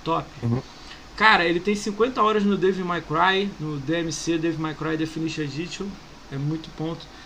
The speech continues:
Speaker 1: Cento e vinte e cinco horas no Marvel Heroes Omega. Cento e quinze horas no State of Decay.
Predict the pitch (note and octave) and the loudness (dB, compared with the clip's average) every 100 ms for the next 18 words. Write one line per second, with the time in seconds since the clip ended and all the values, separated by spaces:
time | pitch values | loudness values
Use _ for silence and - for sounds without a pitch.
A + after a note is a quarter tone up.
0 | - - - A#3 B3+ F#3+ A3 G3+ - G#3+ | -16 -6 0 2 2 0 -2 -2 -2 -2
1 | G#3 F#3 F#3+ F#3+ F3+ C#3+ F3 F3 E3+ E3 | 0 0 2 2 2 0 -4 -2 -2 0
2 | F3+ F3+ F3+ F3 E3 D#3 C#3 E3+ E3 C#3 | 0 2 2 4 4 4 4 4 2 2
3 | F3 F3+ F3 F#3 - - - - G3+ G#3+ | 0 0 -4 -4 -10 -16 -16 -4 -2 0
4 | G#3 A3+ G3 G3+ G3 F#3+ F#3 - F#3+ F#3+ | 0 -2 2 4 4 2 0 0 0 0
5 | E3+ D#3 D#3+ D#3+ F3 G3+ | -4 -2 -2 2 4 2